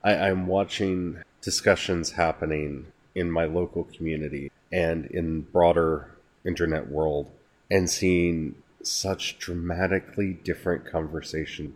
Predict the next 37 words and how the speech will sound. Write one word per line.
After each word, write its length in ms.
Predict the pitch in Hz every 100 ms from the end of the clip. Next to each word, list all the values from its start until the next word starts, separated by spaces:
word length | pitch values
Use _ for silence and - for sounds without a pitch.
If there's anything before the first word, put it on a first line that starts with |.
| -
place 580 | 80 67 - - - - _ _ -
that 220 | 90 87 - - - _
they 180 | - 92
don't 540 | 80 101 95 - - - _
converse 840 | - 98 85 85 85 - - - - _ _
with 160 | 85 -
the, 100 | - - - - -
like, 180 | 98 -
you 80 | 95
can't 320 | - 101 -
bring 220 | 98 98
arguments 380 | 87 87 85 76
from 160 | - 80
one 100 | 78
place 340 | - 80 -
into 160 | 76 71
the 160 | 73
other. 320 | 73 69 69 - _ -
And 100 | 82
I, 160 | - 87
I'm 140 | 87
just 260 | 90 - -
trying 520 | - 101 90 87 82
to 60 |
find 440 | - 87 78 78 65
a 80 | 80
way 540 | 78 76 76 73 67 - _ -
to 140 | - 90
have 400 | - 87 82 85
an 200 | 73 - 85
actual 580 | 87 - - 90 80
conversation. 840 | 76 - 76 73 71 - 73 - - -
Well, 120 | 92
thank 260 | 113 107 -
you 80 | 104
for 120 | 101
listening. 540 | 80 - 76 73 76